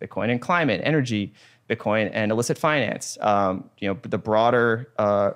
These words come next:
you know, relevance of crypto assets to financial stability. You know, these are gonna be some of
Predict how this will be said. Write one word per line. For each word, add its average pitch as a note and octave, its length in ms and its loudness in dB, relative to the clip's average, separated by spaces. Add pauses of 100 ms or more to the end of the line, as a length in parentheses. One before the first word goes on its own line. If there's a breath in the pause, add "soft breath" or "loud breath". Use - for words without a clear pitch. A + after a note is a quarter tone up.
you B2 60 -4
know, G#2 80 0
relevance A2 600 0
of G2+ 380 0
crypto G#2+ 280 -2
assets G#2+ 500 -2
to - 180 -10
financial G2+ 320 -6
stability. C#3+ 580 0
You A#2 100 -4
know, A2+ 60 0
these C#3+ 200 2
are C#3+ 60 4
gonna C3 180 -2
be A#2+ 100 -2
some A#2+ 180 -2
of G2+ 120 -2